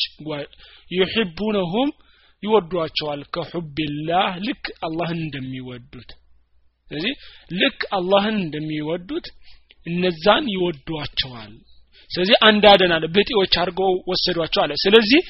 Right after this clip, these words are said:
አላህን ልክ እንደሚወደደው የአላህ ውዴታን ለሌላ መስጠት ምንድን ነው ማለት ነው? ሽርክ ነው ማለት ነው። አይቻልም። የአላህ ውዴታ የአላህ ብቻ ነው። የአላህ ውዴታ የአላህ ብቻ ነው፣ ለሌላ አይሰጥም። የአላህ ውዴታ ለሌላ መስጠት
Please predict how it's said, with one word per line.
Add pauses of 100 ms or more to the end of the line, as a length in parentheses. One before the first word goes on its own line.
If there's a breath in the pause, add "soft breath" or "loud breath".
(420 loud breath)
አላህን
ልክ
እንደሚወደደው
የአላህ
ውዴታን
ለሌላ (140)
መስጠት
ምንድን
ነው
ማለት
ነው? (720)
ሽርክ
ነው
ማለት
ነው።
አይቻልም።
የአላህ
ውዴታ
የአላህ
ብቻ (140)
ነው። (560)
የአላህ
ውዴታ (720 soft breath)
የአላህ
ብቻ (120)
ነው፣ (160)
ለሌላ (260)
አይሰጥም።
የአላህ
ውዴታ
ለሌላ
መስጠት